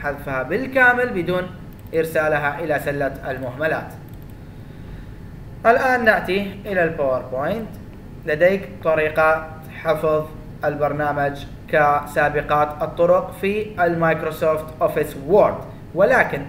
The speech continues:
الباوربوينت تختار من سيف آس، تختار باوربوينت شو، من PowerPoint Show أو عرض تقديمي تستطيع حفظه على سطح المكتب أو في أي مكان أردته،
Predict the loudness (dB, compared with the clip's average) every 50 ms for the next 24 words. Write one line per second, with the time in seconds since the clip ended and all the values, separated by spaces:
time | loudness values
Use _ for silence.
0 | 0 0 0 0 2 0 2 4 6 4 4 4 2 0 0 0 0 -2 -4 -6
1 | -8 -4 0 0 0 2 0 -2 -4 -6 -2 0 2 2 2 2 0 -2 -2 0
2 | 2 4 6 6 4 4 2 -4 -10 -12 -14 -14 -14 -10 -2 2 2 2 2 2
3 | 0 2 4 6 8 8 8 8 6 4 2 2 2 4 4 6 4 4 2 0
4 | 0 0 0 0 0 -2 -4 -6 -8 -4 2 4 6 8 8 6 4 2 0 -4
5 | -6 -10 -14 -14 -14 -14 -14 -12 -6 -4 -4 -2 0 2 4 4 4 4 4 4
6 | 4 2 2 2 0 2 4 6 6 6 8 6 6 6 6 4 2 2 2 0
7 | 2 0 0 0 0 -2 -2 -2 -2 -2 -2 -4 -6 -6 -8 -10 -12 -14 -14 -14
8 | -14 -6 0 2 2 4 4 2 2 2 2 4 4 4 4 4 2 0 2 2
9 | 2 2 4 2 4 6 6 6 4 4 4 4 4 6 6 6 4 2 2 2
10 | 0 0 0 0 0 -2 0 0 0 0 0 2 4 6 6 6 4 2 0 0
11 | 0 0 0 -2 0 2 0 2 2 2 0 0 0 0 0 0 0 0 -2